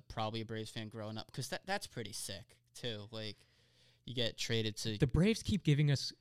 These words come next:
Speaker 2: reasons to root for them, and I'm not a fan of it.
Speaker 1: Yeah, it's really annoying. Like, with the Tyler Matzek, like, the
Speaker 2: Throughout the World Series,
Speaker 1: Yeah.
Speaker 2: you couldn't not root for them.
Speaker 1: And then
Speaker 2: I
Speaker 1: the
Speaker 2: mean
Speaker 1: Jock Peterson with the pearls, I was like, "Hell yeah, this guy's awesome."
Speaker 2: Like, at this point, I'm almost jealous of Atlanta fans.
Speaker 1: Yeah.
Speaker 2: They have so much to root about,
Speaker 1: Yeah.
Speaker 2: and,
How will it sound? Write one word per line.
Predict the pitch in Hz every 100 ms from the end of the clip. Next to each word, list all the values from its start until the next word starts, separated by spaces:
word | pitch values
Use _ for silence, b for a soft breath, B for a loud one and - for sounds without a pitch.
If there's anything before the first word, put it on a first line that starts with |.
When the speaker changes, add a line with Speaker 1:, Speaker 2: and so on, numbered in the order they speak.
| _ -
Speaker 2:
reasons | 131 120 123 -
to | 117
root | 107 107
for | - 135
them, | 135 139 147 -
and | 123
I'm | 113 107
not | 107 107
a |
fan | - 101 92
of | 87
it. | -
Speaker 1:
Yeah, | 147 165 190 127 - _ -
it's | 156 143
really | 156 185 202 196
annoying. | 151 156 185 147 147
Like, | 143 -
with | 151
the | -
Tyler | - 156 170 165
Matzek, | 131 127 120 - 156 -
like, | 123 110 -
the | 123 110 101 113 _ _ _ B B
Speaker 2:
Throughout | - 151 190
the | 151
World | 135 113
Series, | 147 156 147
Speaker 1:
Yeah. | 127
Speaker 2:
you |
couldn't | 104 139 131
not | 110 110 143
root | 110 92
for | 95
them. | 92
Speaker 1:
And | 139
then | 143
Speaker 2:
I |
Speaker 1:
the | 131
Speaker 2:
mean |
Speaker 1:
Jock | 117 143 156
Peterson | - 156 151 156
with | 143
the | 135
pearls, | - 127 127 139 131
I |
was | 127
like, | 110
"Hell | - - 120 123
yeah, | 135 139
this | 127 123
guy's | - 123 -
awesome." | 101 110 - 147
Speaker 2:
Like, | 147
at | 143
this | 160 -
point, | 190 156
I'm | 127 120
almost | 135 165 113 -
jealous | 107 131 180 131
of | 107
Atlanta | 104 104 98
fans. | 127 151
Speaker 1:
Yeah. | 208 185 117
Speaker 2:
They | 117
have | 131 95
so | - 117 127
much | 127 -
to | 120
root | 104 117
about, | 127 98 95 98
Speaker 1:
Yeah. | 135 131 110
Speaker 2:
and, | 104